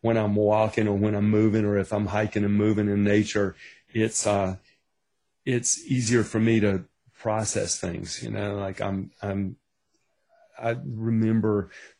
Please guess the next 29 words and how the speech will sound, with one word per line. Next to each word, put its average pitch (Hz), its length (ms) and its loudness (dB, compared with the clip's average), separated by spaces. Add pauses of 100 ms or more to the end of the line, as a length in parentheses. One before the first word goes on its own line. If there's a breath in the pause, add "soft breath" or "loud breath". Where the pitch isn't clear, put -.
things 113 300 2
that 98 120 -4
I've 95 180 -4
shot, 98 540 -2
I've 98 140 -6
photographed, 101 720 0
and 95 160 -2
I'll 107 200 -2
be 101 320 -2
editing 104 580 0
and 98 200 0
rearranging 101 640 0
things 95 280 -2
and 98 120 -2
kind 101 180 -4
of 95 80 -2
imagine 98 520 0
how 95 260 -2
I'm 95 100 -2
gonna 98 140 -2
move 95 240 -2
the 95 80 -6
sliders 95 560 -4
when 90 120 -6
I 92 60 -6
get 98 200 -6
back 95 320 -6
to 95 100 -10
the, 87 240 -4